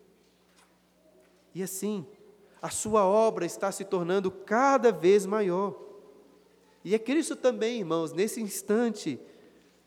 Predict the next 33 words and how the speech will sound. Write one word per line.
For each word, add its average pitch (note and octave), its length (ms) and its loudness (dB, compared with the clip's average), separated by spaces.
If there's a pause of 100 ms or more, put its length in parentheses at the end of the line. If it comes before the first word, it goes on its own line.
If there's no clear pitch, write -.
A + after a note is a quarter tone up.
(120)
através F#3+ 500 -2
de F#3+ 60 -6
um F#3+ 80 -4
vaso F#3 380 0
de F#3+ 80 -8
barro, D#3+ 540 0 (760)
que - 80 -12
está F3+ 220 -10
pregando F3+ 760 -4 (540)
para D#3 160 -4
a - 20 -2
igreja E3 340 0
Peregrinos. E3 760 -6 (1400)
E - 40 -10
através E3 420 0
dessa F3+ 200 -2
voz F3 400 0
de F#3 80 -6
Jesus, F3 400 -2
temos G3 240 -2
aprendido F#3+ 460 -2
em F#3 100 0
Efésios F#3+ 640 -4 (260)
que G3+ 100 -2
todos A#3 420 -2
nós D3+ 500 -10 (260)
somos F#3+ 320 -2
o G#3+ 80 -2
corpo A3+ 560 0
de E3+ 100 -8
Cristo A3 500 -2
na G3 120 -6
terra, E3 400 -10